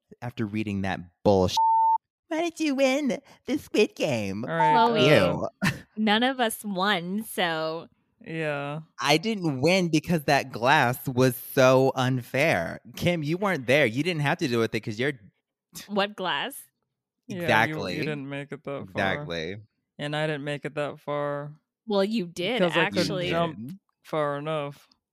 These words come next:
Speaker 1: Yeah. Like, I didn't, I didn't see what happened. Well, actually, I did. I see what happened when they, you know, recloned me in the Sims
Speaker 3: Mm-hmm.
Speaker 1: body shop. But,
Speaker 2: Yeah.
Speaker 1: um, anyway,
Speaker 2: Okay,
Speaker 1: yeah.
Speaker 2: so I'm a world, I, I don't know. I'm,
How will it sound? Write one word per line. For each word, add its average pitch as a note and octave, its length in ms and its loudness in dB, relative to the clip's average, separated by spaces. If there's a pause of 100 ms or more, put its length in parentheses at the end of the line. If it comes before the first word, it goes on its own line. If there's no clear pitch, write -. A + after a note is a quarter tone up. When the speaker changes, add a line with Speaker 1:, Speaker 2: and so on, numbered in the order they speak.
(100)
Speaker 1:
Yeah. D#2+ 380 -10 (760)
Like, F#2+ 420 -6
I G#2+ 140 4
didn't, C3 300 -2
I A2+ 140 0
didn't B2+ 240 -2
see C3 100 -2
what A2+ 160 2
happened. G#2+ 420 0
Well, A#2 180 4
actually, A2+ 280 0
I G2 60 0
did. F#2 240 -2
I F2 80 -2
see G#2 180 -6
what F#2+ 140 -6
happened F2+ 300 -4
when F2 120 -4
they, E2+ 280 -4
you F#2+ 120 -6
know, E2 240 -4
recloned F2 640 -6
me E2 240 -10
in F2 160 -10
the F#2+ 120 -6
Sims F2 300 -4
Speaker 3:
Mm-hmm. E2+ 100 -12
Speaker 1:
body D#2+ 200 -4
shop. - 320 -12
But, - 220 -10 (500)
Speaker 2:
Yeah. A#2+ 380 2
Speaker 1:
um, G#2+ 220 -4 (560)
anyway, G#2 380 0
Speaker 2:
Okay, D#2+ 120 -6
Speaker 1:
yeah. F2+ 220 -4
Speaker 2:
so D3+ 360 -6
I'm D3 240 -6
a D3+ 80 -6
world, D3+ 360 -6
I, D3 260 -8 (200)
I D3 140 -8
don't C#3+ 240 -10
know. C#3+ 200 -6
I'm, C#3 260 -8